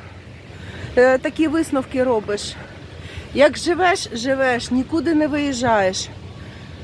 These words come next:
Начебто все як завжди. Тільки на тиждень ти виїхав з міста, щось новеньке з'являється. Я вчора проходила, дві, е, крамниці у нас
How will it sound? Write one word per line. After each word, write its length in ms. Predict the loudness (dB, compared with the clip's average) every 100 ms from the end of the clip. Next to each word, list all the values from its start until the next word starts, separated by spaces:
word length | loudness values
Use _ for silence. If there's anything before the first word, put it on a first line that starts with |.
| -14 -14 -14 -12 -10 2
Начебто 580 | 6 6 4 -2 -2 -4
все 280 | -2 0
як 220 | 0 0 0
завжди. 560 | -2 -2 -2 -2 -2 -6 -14 -16 -14 -14 -14 -14 -12 -4 4
Тільки 240 | 6 6
на 140 | 4
тиждень 520 | 2 -2 -4 -2 -2 0
ти 100 | -2
виїхав 460 | 0 -4 -2 -4 2
з 80 |
міста, 480 | 6 6 4 0 -4 -4 -12 -12 -12 -12 -14 -14 -8
щось 380 | 0 4 4 4
новеньке 420 | 4 4 4 -2
з'являється. 640 | -2 -2 2 2 2 2
Я 60 | -2
вчора 280 | 0 0 0
проходила, 720 | 0 0 2 6 6 6 4
дві, 280 | 0 -2 0
е, 500 | -2 0 2 2 0
крамниці 640 | 0 0 2 0 0 0
у 60 |
нас 240 | 4 2